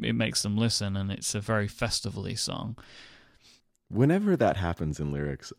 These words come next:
Speaker 2: I, I always wonder what was going through their heads. How did somebody not catch that in the production process and go, "You know what, maybe we could write a different line here"? Or maybe that was the point. There's a line on, um, a song by The Stills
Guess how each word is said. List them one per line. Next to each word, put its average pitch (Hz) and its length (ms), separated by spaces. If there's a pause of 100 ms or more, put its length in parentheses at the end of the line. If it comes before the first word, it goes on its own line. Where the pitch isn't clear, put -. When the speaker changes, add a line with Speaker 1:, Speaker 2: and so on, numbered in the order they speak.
Speaker 2:
I, 76 220 (420)
I 90 120
always 104 260
wonder 87 340
what 80 180
was 82 140
going 80 300
through 78 200
their 73 120
heads. 78 220
How 107 80
did 107 140
somebody 98 300
not 76 300
catch - 280
that 69 280
in 69 140
the 69 80
production 67 440
process 69 440
and 80 100
go, 92 60
"You 113 80
know 139 120
what, 135 140
maybe 135 160
we 139 80
could - 140
write 85 120
a 73 40
different - 240
line - 180
here"? 69 220 (720)
Or 117 80
maybe 160 180
that 147 140
was 139 120
the 135 80
point. 120 360 (360)
There's 110 200
a 120 60
line 98 360
on, 80 320
um, 69 460 (1080)
a - 40
song 90 280
by 82 120
The 73 120
Stills 76 600